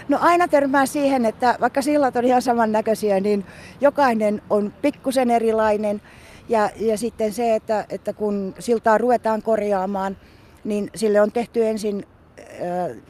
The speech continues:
tämmönen erikoistarkastus ja sit sen perusteella suunnittelijat on suunnitell-,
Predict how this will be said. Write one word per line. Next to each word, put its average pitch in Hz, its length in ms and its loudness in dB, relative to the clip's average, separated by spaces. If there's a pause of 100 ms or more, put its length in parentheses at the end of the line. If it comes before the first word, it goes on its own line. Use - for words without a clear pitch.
(140)
tämmönen 190 360 -2
erikoistarkastus 262 960 -2
ja 254 80 -2
sit 226 160 -8
sen 240 200 0
perusteella 214 480 0
suunnittelijat 214 720 -2
on 190 120 0
suunnitell-, 196 500 -2